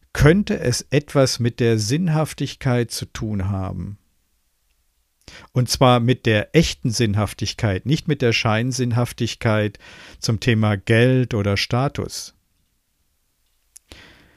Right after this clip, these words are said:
Ich bin der festen Überzeugung,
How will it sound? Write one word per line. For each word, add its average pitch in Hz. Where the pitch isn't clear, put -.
Ich 165
bin 151
der 107
festen 170
Überzeugung, 120